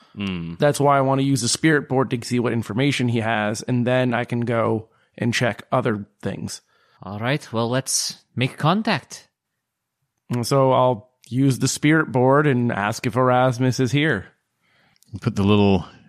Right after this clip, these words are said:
Speaker 4: planchette on it and ask if he's hanging around. You wait a few moments. The little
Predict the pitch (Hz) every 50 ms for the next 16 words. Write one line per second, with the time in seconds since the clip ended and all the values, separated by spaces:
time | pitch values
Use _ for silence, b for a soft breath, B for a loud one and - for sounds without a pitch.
0 | B - - - - 120 120 117 117 110 - - - - 120 123 131 - - 123
1 | 123 123 127 127 127 135 135 - - 113 110 110 110 110 107 107 107 107 107 107
2 | 104 98 107 110 113 120 113 95 - - - - - 113 110 - - - - -
3 | 127 123 123 120 117 113 110 113 110 110 107 104 101 92 - - _ _ _ _
4 | _ _ _ _ _ _ _ _ _ _ _ _ _ _ _ - - 113 117 120
5 | 120 110 107 104 101 110 113 117 117 113 110 107 107 101 98 95 98 101 107 110
6 | 113 120 127 123 - - - - - - - - _ _ 107 104 - - 110 113
7 | 117 113 107 107 104 110 113 120 127 131 143 156 190 - - - - - - -
8 | - - - - _ _ _ _ _ _ _ _ _ _ _ _ _ _ _ _
9 | _ _ _ _ _ _ _ _ _ _ _ 95 95 95 92 92 98 104 98 104
10 | 104 104 104 101 101 98 98 92 82 78